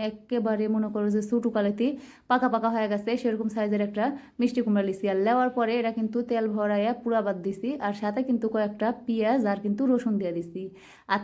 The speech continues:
তারপরে যখন পুরা পুরা হয়ে গেছে, এরকম করে পুরা লেওয়ার পরে কিন্তু এগুলা পানির মধ্যে দিয়ে দিন। আর এই পানির মধ্যে দেওয়ার পরে কিন্তু এগুলা যখন ঠান্ডা হয়ে গেছে, তখন খুব ভালো করে সিলাইয়ে এই গায়ের খোসাগুলা ফেলে দিতি, আর খুব ভালো করে কিন্তু এই পেঁয়াজগুলা পরিষ্কার করে লিখতি।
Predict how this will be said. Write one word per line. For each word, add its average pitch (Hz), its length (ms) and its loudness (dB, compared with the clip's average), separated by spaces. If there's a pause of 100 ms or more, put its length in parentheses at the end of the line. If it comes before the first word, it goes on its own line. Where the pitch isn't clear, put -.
তারপরে 247 360 4 (100)
যখন 240 240 2
পুরা 247 220 2
পুরা 226 240 2
হয়ে 220 200 2
গেছে, 208 220 0 (140)
এরকম 208 280 0
করে 214 200 0
পুরা 226 160 0 (160)
লেওয়ার 202 240 2
পরে 208 220 2
কিন্তু 208 280 0
এগুলা 208 240 -2
পানির 226 240 2
মধ্যে 190 240 -4
দিয়ে 196 180 0
দিন। 185 100 -6 (600)
আর 196 80 -4 (120)
এই 180 60 2 (100)
পানির 247 280 6
মধ্যে 269 260 0
দেওয়ার 247 260 2
পরে 220 160 -2 (100)
কিন্তু 196 220 -6 (180)
এগুলা 190 260 -4
যখন 196 220 -4
ঠান্ডা 202 320 -2
হয়ে 226 200 0
গেছে, 208 180 -2 (120)
তখন 202 260 -2
খুব 214 100 -2 (120)
ভালো 202 220 2
করে 196 140 -2 (120)
সিলাইয়ে 202 360 -2 (520)
এই 196 120 2
গায়ের 220 280 2
খোসাগুলা 220 520 0
ফেলে 214 240 2
দিতি, 240 300 -2 (180)
আর 202 80 2 (120)
খুব 233 120 0 (120)
ভালো 214 200 2
করে 196 220 0
কিন্তু 190 240 -4
এই 208 100 0
পেঁয়াজগুলা 202 420 -2 (120)
পরিষ্কার 226 360 -2
করে 196 220 -4
লিখতি। 190 300 -6